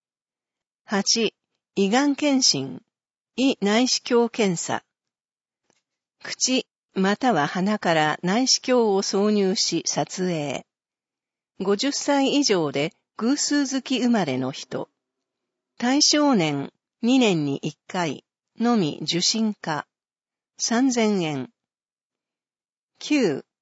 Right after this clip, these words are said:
前立腺がん検診。血液検査。腫瘍マーカー、ピーエスエー。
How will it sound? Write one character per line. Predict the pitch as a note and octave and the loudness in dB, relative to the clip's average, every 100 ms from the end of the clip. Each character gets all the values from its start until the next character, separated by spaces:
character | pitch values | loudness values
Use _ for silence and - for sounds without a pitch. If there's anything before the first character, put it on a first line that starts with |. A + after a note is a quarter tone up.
| _ F#3 | _ -4
前 | G3 C#4 C#4 | 2 4 4
立 | C#4+ - | 0 -2
腺 | - B3 A#3+ | 0 2 4
が | A3 | 2
ん | A3 | 2
検 | G#3+ A3+ G3+ | 2 0 2
診。 | - C3 B2+ - _ _ _ _ _ _ _ _ _ _ _ - | 0 -2 -6 -12 _ _ _ _ _ _ _ _ _ _ _ -6
血 | A3 A3 C#4 | -4 -2 0
液 | C#4+ C4 - | 0 -2 -4
検 | - A3+ G3+ | 0 0 0
査。 | - B2+ - _ _ _ _ _ | -4 -6 -6 _ _ _ _ _
腫 | - A#3 | -4 0
瘍 | A#3+ C4 C4 | 2 4 4
マ | B3 B3 A3+ | 4 2 0
ー | |
カ | - D#3 C#3+ B2+ | -2 -4 -4 -4
ー、 | _ - | _ -6
ピ | A3+ C4 | -2 -2
ー | A#3 | 0
エ | G#3+ | -2
ス | - G3+ - | -2 -4 -2
エ | F3+ A#2 | -4 -4
ー。 | - | -10